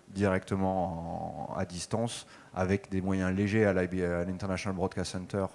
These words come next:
à, à Doha et le reste, euh, aux États-Unis. Et ça, on le voit de plus en plus parce qu'éditorialement, ça fait sens, parce qu'économiquement, ça fait sens. Et puis, on n'a pas beaucoup parlé de R S E aujourd'hui et j'en suis très, très content. J'ai écrit un papier il n'y a pas longtemps sur ce sujet-là.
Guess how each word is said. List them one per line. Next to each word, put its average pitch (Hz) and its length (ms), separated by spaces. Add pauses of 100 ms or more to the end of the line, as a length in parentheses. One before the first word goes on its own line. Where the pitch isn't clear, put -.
(280)
à, 90 240
à 87 60
Doha 90 340 (360)
et 90 80
le 85 100
reste, - 500
euh, 87 140
aux 92 100
États-Unis. 95 540 (200)
Et 101 80
ça, 131 140
on 131 80
le 120 60
voit 110 160
de 107 60
plus 110 200
en 107 80
plus 151 320 (600)
parce 113 140
qu'éditorialement, 113 580
ça 107 140
fait 95 140
sens, 135 240
parce 110 140
qu'économiquement, 101 580
ça 95 140
fait 87 160
sens. 135 360
Et 98 40
puis, 107 120
on 101 40
n'a 95 100
pas 98 160
beaucoup 113 240
parlé 113 240
de 104 100
R 98 140
S 98 160
E - 20
aujourd'hui 98 380
et - 20
j'en 90 120
suis 90 120
très, 90 340
très 101 180
content. 92 260
J'ai 98 120
écrit 92 180
un 98 80
papier 107 240
il - 20
n'y 92 60
a 82 40
pas 117 140
longtemps 110 300
sur 98 180
ce 101 100
sujet-là. 95 480